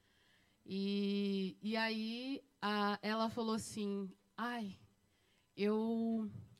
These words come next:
eu entendi que é isso." Eu comecei a querer orar. E hoje eu falei com o Senhor várias vezes.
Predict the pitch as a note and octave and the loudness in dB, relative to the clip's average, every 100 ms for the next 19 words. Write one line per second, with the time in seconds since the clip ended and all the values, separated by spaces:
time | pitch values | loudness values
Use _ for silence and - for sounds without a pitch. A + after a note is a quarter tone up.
0 | - _ - B3+ C4 C#4 C#4 B3 C4 B3+ | -20 _ 2 2 4 2 4 4 2 -2
1 | C#4 C4+ A#3 G#3+ G3+ - G#3 G3 - _ | -2 0 0 0 -2 -2 -2 -2 -10 _
2 | _ _ _ A3+ A#3 B3+ B3+ B3 B3 B3 | _ _ _ 0 2 0 -2 0 0 2
3 | B3 A#3 A#3+ B3 G#3+ G#3 - - - _ | 2 4 4 4 2 0 -8 -20 -20 _
4 | _ _ _ - B3 B3 A#3+ C4+ D4 A#3 | _ _ _ -6 0 12 12 12 12 8
5 | A3 A3 A3+ A#3+ B3 C4+ B3+ B3 B3+ A#3+ | 0 0 4 4 6 2 4 2 0 -4
6 | B3 A3+ A3+ A3 G#3 G3 F3 E3+ D3+ E3 | -2 0 0 2 2 2 0 -4 -6 -8
7 | - | -14